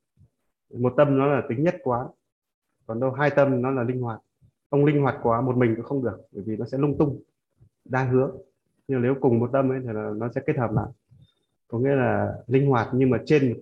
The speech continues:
một trục giá trị đồng nhất thì nó là phù hợp. Thì đây là mình đang, đang tập trung giải thích những hiện tượng đó. À, để áp dụng linh hoạt thì cần phải nguyên tắc. Như vậy tính linh hoạt là rất cần những cái người có tính nguyên tắc và kỷ luật để tạo khung.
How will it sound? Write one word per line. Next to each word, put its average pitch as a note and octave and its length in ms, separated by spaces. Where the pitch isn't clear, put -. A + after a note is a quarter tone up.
một A2+ 200
trục B2+ 120
giá B2 180
trị - 260
đồng A#2 200
nhất D#3+ 240
thì G#2 60
nó G#2 120
là G#2 460
phù G#2 100
hợp. G2 200
Thì A2+ 60
đây A#2 100
là B2 80
mình A2 160
đang, G#2+ 260
đang A#2 120
tập A2+ 180
trung B2 140
giải G2+ 200
thích C#3 140
những B2 120
hiện A#2 160
tượng G#2+ 160
đó. G#2 200
À, A2 420
để B2 160
áp C#3+ 180
dụng C#3 200
linh D3 160
hoạt B2 260
thì A#2 120
cần A#2+ 140
phải G#2+ 100
nguyên C3+ 200
tắc. D#3 160
Như A#2+ 120
vậy A#2+ 160
tính B2 140
linh C3+ 140
hoạt A#2 180
là G#2+ 60
rất F3+ 240
cần G2+ 360
những A2+ 140
cái C3 100
người A#2+ 240
có G#2 120
tính A#2 120
nguyên B2 160
tắc C3+ 180
và G#2 140
kỷ G2 80
luật G2 160
để G#2+ 120
tạo G#2+ 100
khung. - 340